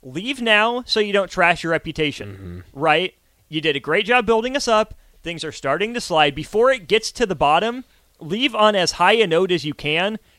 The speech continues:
Speaker 1: Go take an N F L job. Go be an assistant there. Uh, you know, take family time, right? You've been doing this for so long. The Northwestern job takes it out of you. Here's a cushy retirement package. You know,
Speaker 2: Yeah.
Speaker 1: don't, don't go back into coaching
Speaker 2: And
Speaker 1: for three years.
Speaker 2: and the biggest thing is that you're always going to be welcome back.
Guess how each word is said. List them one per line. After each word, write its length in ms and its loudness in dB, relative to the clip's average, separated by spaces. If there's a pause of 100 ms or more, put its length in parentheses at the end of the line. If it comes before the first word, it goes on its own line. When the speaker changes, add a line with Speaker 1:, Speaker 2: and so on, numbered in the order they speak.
Speaker 1:
Go 100 0
take 240 0
an 80 2
N 140 2
F 100 -2
L 160 2
job. 300 -8 (440)
Go 160 4
be 160 0
an 60 2
assistant 560 -2
there. 400 0 (260)
Uh, 280 6
you 80 -4
know, 80 2
take 200 -2
family 360 0
time, 180 2
right? 80 2
You've 80 -4
been 140 0
doing 140 -2
this 100 -4
for 100 -6
so 180 -2
long. 280 0
The 80 -4
Northwestern 500 -2
job 240 2
takes 220 -4
it 80 0
out 180 0
of 60 -4
you. 140 -2 (360)
Here's 220 2
a 40 -2
cushy 300 0
retirement 560 -2
package. 560 0 (300)
You 80 -6
know, 100 2
Speaker 2:
Yeah. 100 -2
Speaker 1:
don't, 220 4
don't 160 0
go 60 -2
back 180 4
into 120 0
coaching 320 6
Speaker 2:
And 40 -8
Speaker 1:
for 100 -2
three 240 -4
years. 320 -2
Speaker 2:
and 80 2
the 80 2
biggest 320 2
thing 140 2
is 120 0
that 100 8
you're 120 -4
always 380 6
going 160 0
to 60 -6
be 100 -6
welcome 400 0
back. 360 -10